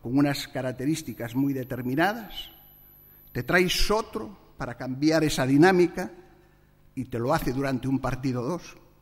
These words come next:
pero si no se dan los resultados, volvemos a caer en lo mismo. La empresa privada es anónima prácticamente.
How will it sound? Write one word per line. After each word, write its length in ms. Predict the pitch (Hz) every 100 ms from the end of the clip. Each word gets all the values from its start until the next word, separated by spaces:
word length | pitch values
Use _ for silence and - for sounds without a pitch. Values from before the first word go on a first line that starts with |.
| -
pero 160 | 113
si 140 | 110 120
no 100 | 131
se 120 | 117
dan 260 | 131 117 110
los 120 | 90
resultados, 720 | - - 117 127 135 143 - - _ _ -
volvemos 580 | 101 110 131 131 - - _ -
a 120 | 98
caer 360 | - 110 117 - - _ -
en 100 | 85
lo 80 | 95
mismo. 300 | 95 - - - - - - - - - - - - - - _ _ _ _ _ _ _ _ _ _ 120
La 100 | 139
empresa 400 | 160 254 233 -
privada 480 | 170 214 233 233 - - - - - _ _ _ _ _ _ _ _ _ _ _ _ _
es 160 | 190 196
anónima 640 | 170 202 165 127 120 127
prácticamente. 840 | 143 143 135 123 120 110 101 -